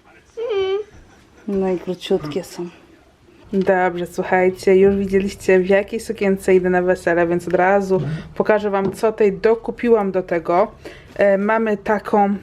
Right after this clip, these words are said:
Speaker 2: kurczę, widzicie, o teraz, taką srebrną torebkę, która będzie idealna, żeby dosłownie wrzucić tylko tutaj telefon,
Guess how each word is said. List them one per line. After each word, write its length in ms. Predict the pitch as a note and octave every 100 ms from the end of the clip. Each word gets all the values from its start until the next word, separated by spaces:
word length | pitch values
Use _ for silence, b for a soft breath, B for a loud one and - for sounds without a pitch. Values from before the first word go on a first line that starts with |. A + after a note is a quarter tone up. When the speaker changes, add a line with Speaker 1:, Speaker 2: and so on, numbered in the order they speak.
| - - - - - - - - - -
Speaker 2:
kurczę, 260 | G#3 -
widzicie, 280 | G3 G3 -
o 120 | F#3+
teraz, 400 | - F3+ D#3+ - - B B B B B
taką 300 | G#3 G3 G3
srebrną 560 | F#3+ - G#3 F#3+ F#3+ F#3
torebkę, 800 | A3+ G#3+ F#3+ - F#3+ F#3 G#3+ A3
która 240 | - A#3 G#3+
będzie 200 | G#3 A3
idealna, 500 | A3 A3+ A3+ A3 A3
żeby 160 | A#3+
dosłownie 420 | C4 B3 C4 A3 G#3
wrzucić 320 | G3+ G#3+ G3+
tylko 180 | F#3+ F#3+
tutaj 160 | G3
telefon, 600 | F#3 G3 G3 G3 F#3+ F#3